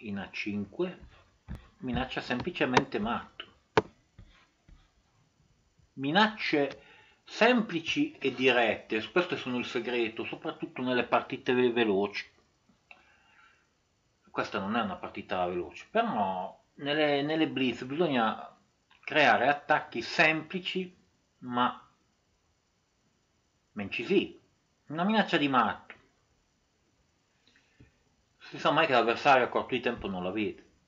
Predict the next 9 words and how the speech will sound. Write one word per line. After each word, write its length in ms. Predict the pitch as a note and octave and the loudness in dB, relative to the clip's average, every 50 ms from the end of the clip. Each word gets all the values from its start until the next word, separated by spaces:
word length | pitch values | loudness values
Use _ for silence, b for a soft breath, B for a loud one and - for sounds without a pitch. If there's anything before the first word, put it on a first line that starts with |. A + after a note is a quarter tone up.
| _ _ _ _ _ _ _ _ | _ _ _ _ _ _ _ _
Lasker 440 | - B2 A#2 A2 - - - G2 F2+ | -4 0 0 0 0 -4 -8 -6 -2
la 120 | A#2 C#3+ | 0 0
vede, 560 | E3 E3 E3 D#3+ E3 E3 G3+ G#3+ G#3+ - - _ _ _ _ _ _ _ _ _ _ _ _ _ _ _ _ _ _ | 2 2 2 2 2 2 0 -2 -4 -8 -20 _ _ _ _ _ _ _ _ _ _ _ _ _ _ _ _ _ _
toglie 240 | - A2+ G2 F#2 F2 | -2 -2 -2 -2 -4
il 60 | E2 - | -6 -6
cavallo, 680 | C3+ C3+ D3 D3+ E3 F#3 G3 G3+ G3 F#3+ G3 - - _ _ _ _ _ _ _ _ - _ _ _ _ _ _ _ _ _ _ _ _ _ | -4 -2 -2 0 0 0 0 0 -2 -4 -6 -10 -20 _ _ _ _ _ _ _ _ -20 _ _ _ _ _ _ _ _ _ _ _ _ _
cavallo 380 | - - F#2+ G2+ B2+ C#3+ D3 C3 | -6 0 2 4 4 4 2 0
G 200 | A2 G2+ G2+ - | -2 -6 -10 -6
tre, 440 | - G#2+ A2+ C3 D3+ - - _ | 0 2 2 2 0 -2 -8 _